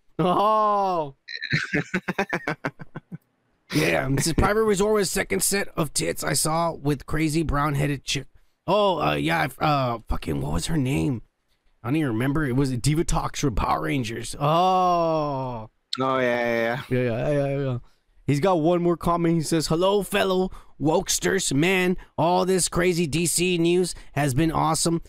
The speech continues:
Speaker 1: Brendan Fraser is one of the casualties of the canceled Batgirl movie." Uh, yeah, he's the casualties
Speaker 2: Yeah.
Speaker 1: of Carl's Junior too. Uh, so it looked like we'll never see what the role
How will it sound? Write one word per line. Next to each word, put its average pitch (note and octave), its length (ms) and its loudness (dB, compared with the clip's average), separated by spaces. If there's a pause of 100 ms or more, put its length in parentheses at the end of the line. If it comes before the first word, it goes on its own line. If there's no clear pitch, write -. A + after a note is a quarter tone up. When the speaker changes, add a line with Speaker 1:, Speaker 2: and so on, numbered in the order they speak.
(140)
Speaker 1:
Brendan E3 240 2
Fraser E3+ 460 0
is D3+ 200 0
one C3+ 240 0
of D#3+ 60 0
the D3+ 140 -2
casualties D#3 720 0 (240)
of C3 100 0
the C#3 80 -2
canceled D3+ 460 -2
Batgirl C3+ 400 0
movie." F#3+ 420 0 (640)
Uh, D3+ 300 2
yeah, A#3 400 4
he's F3+ 160 0
the G#3 80 0
casualties A3 520 2
Speaker 2:
Yeah. G#3 120 2
Speaker 1:
of - 100 0
Carl's G3+ 360 4
Junior G3 400 2
too. B3+ 380 0 (340)
Uh, E3 280 4
so G3+ 220 2
it G3+ 60 2
looked G#3+ 280 4
like A#3+ 280 2
we'll G#3+ 160 6
never A3+ 280 2
see A#3+ 340 2
what G#3 420 2
the G3 80 4
role G#3 420 4